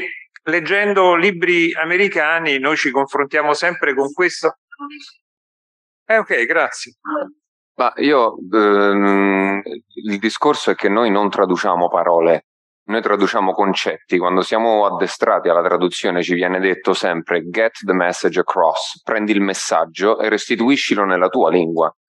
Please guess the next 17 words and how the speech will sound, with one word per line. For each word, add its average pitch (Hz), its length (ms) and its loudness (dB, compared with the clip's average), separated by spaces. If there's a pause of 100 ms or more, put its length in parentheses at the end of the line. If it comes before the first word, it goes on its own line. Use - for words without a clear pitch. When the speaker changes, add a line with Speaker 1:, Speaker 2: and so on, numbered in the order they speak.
(180)
Speaker 2:
Chiaramente 113 460 0
quando 110 260 0
è 120 40 2
un 101 200 -2
romanzo 92 540 0
o 90 160 4
un 90 160 2
film 90 500 2
o 87 160 0
qualunque 101 400 0
cosa 104 300 0
che 92 180 0
è 90 40 2
fatto - 360 -2
per 98 140 2
essere 107 280 -2
goduto, 92 680 2